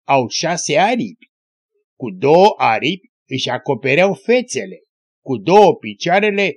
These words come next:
iar cu două zburau. Noi nu putem nici măcar să ne dăm seama de înălțimea gradului acestuia de sfințenie.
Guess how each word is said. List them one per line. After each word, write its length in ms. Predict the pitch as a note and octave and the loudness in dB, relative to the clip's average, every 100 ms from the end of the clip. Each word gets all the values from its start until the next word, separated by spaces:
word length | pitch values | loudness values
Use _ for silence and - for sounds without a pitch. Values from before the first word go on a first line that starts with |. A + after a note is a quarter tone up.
| _ | _
iar 280 | - C3+ C#3+ | -4 0 0
cu 140 | - C#3 | -2 2
două 240 | G3+ A3+ | 4 4
zburau. 640 | E3+ E3+ A3+ C4 A3+ - _ _ _ _ _ _ _ - F3 | 0 -2 -2 0 0 -4 _ _ _ _ _ _ _ -20 -6
Noi 240 | C#3+ F3+ | 0 2
nu 160 | G3 B3+ | 2 0
putem 380 | B3+ G3 G#3+ F#3 | -2 0 2 2
nici 240 | G3 E3 | 0 -2
măcar 360 | E3+ E3 F3+ E3 | -4 -4 -4 -6
să 200 | - D#3+ | -2 -2
ne 140 | C#3+ | -2
dăm 280 | A2+ C3 A2 | -2 -4 -4
seama 520 | - - G3+ G#3 E3 | -8 -4 -2 -2 -2
de 160 | A2+ C3+ - | -4 -6 -4
înălțimea 1120 | D3+ C#3+ C3 A#2 G2+ - - C4+ D#4 C#3+ A2+ | -2 0 0 -2 -4 -8 -6 -2 -2 -2 -2
gradului 720 | F#2+ F2+ C#3 F#3+ F3+ C#3 C3 A#2 | -4 -6 -4 -2 -2 -2 0 -2
acestuia 680 | G2+ - F#3 F#3+ D3 B2 | -2 -2 -2 -2 -4 -6
de 200 | G2+ B2 | -4 -6
sfințenie. 1040 | A#2+ - A#2 G2+ F2 B2+ E3 G#3+ A#2+ D#2+ | -6 -8 -10 -10 -12 -6 -4 -2 -4 -10